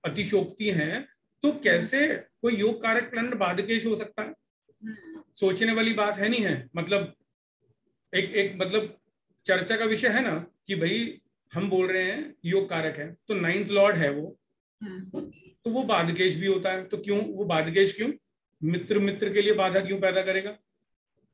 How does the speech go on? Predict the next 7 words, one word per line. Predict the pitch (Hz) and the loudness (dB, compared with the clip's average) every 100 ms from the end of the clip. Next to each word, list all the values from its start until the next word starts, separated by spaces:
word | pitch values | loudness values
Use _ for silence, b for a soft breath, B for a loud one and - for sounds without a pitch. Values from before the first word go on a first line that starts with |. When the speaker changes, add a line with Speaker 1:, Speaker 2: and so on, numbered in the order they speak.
| _ _ _ _ _ _ _ - | _ _ _ _ _ _ _ -4
Speaker 1:
है | 180 | 0
ना? | 175 233 185 - | 0 0 -4 -8
सोचने | - 180 175 196 | -4 -4 -4 -2
वाली | 196 190 | 0 0
बात। | 185 156 - _ _ _ _ _ _ _ _ _ _ - | 0 -2 -8 _ _ _ _ _ _ _ _ _ _ -8
Speaker 2:
हम्म। | 226 208 - _ _ _ _ _ _ _ _ _ _ _ _ _ _ _ _ _ _ _ _ _ _ _ | -6 -8 -14 _ _ _ _ _ _ _ _ _ _ _ _ _ _ _ _ _ _ _ _ _ _ _
Speaker 1:
इसलिए | 196 - 247 262 311 | -4 -2 0 2 2